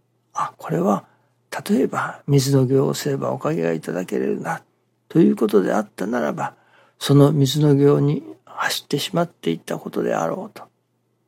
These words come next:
まあ、もしあれで和行で道が開けたのならば、今日の哀楽はなかった、というようなことをおっしゃっておられますけれども、ですから、その和行で道が開けなかったことが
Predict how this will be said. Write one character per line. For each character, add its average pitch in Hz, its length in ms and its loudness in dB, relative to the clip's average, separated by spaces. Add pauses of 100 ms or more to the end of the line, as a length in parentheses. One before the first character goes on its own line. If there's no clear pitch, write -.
(140)
ま 165 100 -4
あ、 - 60 -14 (480)
も 165 100 4
し 151 160 -4
あ 135 60 -2
れ 156 120 2
で 175 400 0
和 165 200 4
行 160 260 2
で - 540 -6
道 151 160 0
が 165 240 -2
開 180 220 -4
け 202 120 -8
た 208 140 -4
の 208 100 -2
な 185 140 -4
ら - 140 -6
ば、 - 240 -12 (160)
今 151 180 -2
日 147 280 -4
の 151 80 0
哀 156 140 -2
楽 - 240 -6
は - 80 -4
な 175 140 -8
か - 120 -6
っ 165 140 -14
た、 - 180 -14 (760)
と 156 160 6
い 180 80 6
う - 20 2
よ 220 100 4
う 202 40 4
な 180 120 2
こ 165 120 -8
と 151 140 -4
を - 40 -2
お 147 40 -2
っ - 20 -4
し - 140 -6
ゃ 147 60 -4
っ 143 40 -8
て - 120 -6
お 139 40 0
ら 147 120 -2
れ 151 140 -6
ま 156 160 -4
す - 140 -10
け - 120 -8
れ 107 80 -6
ど 123 100 -10
も、 - 180 -12 (640)
で 143 100 2
す - 100 -2
か - 100 -4
ら、 127 140 -4
そ 151 160 -2
の 156 320 2
和 180 220 6
行 175 260 2
で 147 140 -2
道 143 160 -2
が - 200 0
開 196 280 -4
け 240 100 -2
な 233 140 -4
か - 120 -8
っ - 40 -12 (120)
た - 220 -12 (840)
こ - 180 -6
と 240 180 0
が 277 220 0